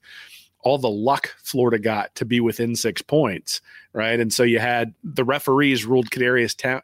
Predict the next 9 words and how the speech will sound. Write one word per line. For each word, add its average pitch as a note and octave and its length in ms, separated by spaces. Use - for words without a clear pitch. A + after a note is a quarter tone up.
Toney C3+ 320
on G#2+ 140
the G#2+ 80
last A2+ 320
dri-, A#2 240
last, A#2+ 280
Florida's E3 380
last G#2+ 240
drive, G2+ 340